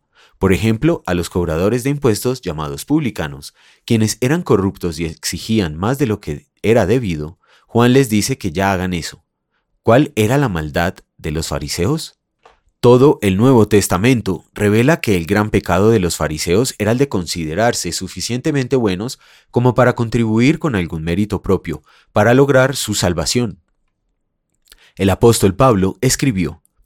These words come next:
"En cuanto a cumplir la ley, pertenecí al grupo de los fariseos.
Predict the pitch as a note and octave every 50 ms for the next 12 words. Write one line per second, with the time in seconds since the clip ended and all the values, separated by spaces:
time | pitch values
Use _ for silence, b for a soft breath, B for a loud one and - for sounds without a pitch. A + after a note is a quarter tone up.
0 | _ _ _ - B2+ A#2+ - C3+ C3 C3 A#2+ - C3 - - A#2 - - A#2+ A2+
1 | - C#3 D#3 D#3 F#3+ F#3 E3 A2+ F#2+ F#2 F#2 - b b b b b b B2 A2+
2 | - B2 A2 G#2+ G#2 - - C#3+ D#3 - - - G#2+ G2 D#2+ - B2+ C3 A#2 -
3 | F#2 F2+ F2+ F2 F#2 F#2+ F#2 - - - _ _ _ - - D3 D3 D3+ A2+ -
4 | G2 E2 - - - - - -